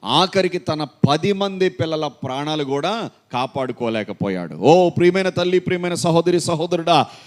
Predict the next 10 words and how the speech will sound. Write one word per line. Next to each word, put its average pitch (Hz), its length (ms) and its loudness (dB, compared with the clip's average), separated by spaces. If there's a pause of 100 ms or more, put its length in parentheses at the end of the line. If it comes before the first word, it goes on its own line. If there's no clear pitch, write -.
(140)
నీ 165 160 4
జీవితంలో 196 440 2
ఇప్పటికీ 185 560 4 (220)
ఎన్నో 190 280 2
నష్టాలు 208 360 2
అనుభవిస్తూ 208 480 2
వస్తున్నావు, 214 540 4 (200)
ఇప్పటికీ 208 360 4 (120)
చాలా 214 220 6
నష్టపోయావు, 220 800 4